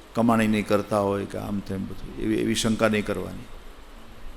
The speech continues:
અરે, ધારે તો વિશ્વની સકળ સંપત્તિને પોતાના આશ્રમમાં વસાવી શકે આટલી શક્તિ આ બધા મહાપુરુષોમાં હતી, પણ સંપત્તિની પરવા જ ન કરી,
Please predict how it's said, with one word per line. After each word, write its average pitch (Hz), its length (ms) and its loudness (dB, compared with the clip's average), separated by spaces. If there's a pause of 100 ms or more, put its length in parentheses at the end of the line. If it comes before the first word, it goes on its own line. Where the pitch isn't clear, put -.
(1500)
અરે, 117 140 6
ધારે 127 300 10
તો 127 140 8
વિશ્વની 127 440 8
સકળ 131 320 6
સંપત્તિને 123 640 8
પોતાના 117 480 8
આશ્રમમાં 113 500 6
વસાવી 113 340 6
શકે 110 400 2 (400)
આટલી 117 280 4
શક્તિ 120 500 2 (220)
આ - 60 -2
બધા 117 200 10
મહાપુરુષોમાં 113 800 4
હતી, 107 600 2
પણ 110 120 2
સંપત્તિની 123 680 4
પરવા 117 460 12
જ 143 80 12
ન 135 140 10
કરી, 113 360 8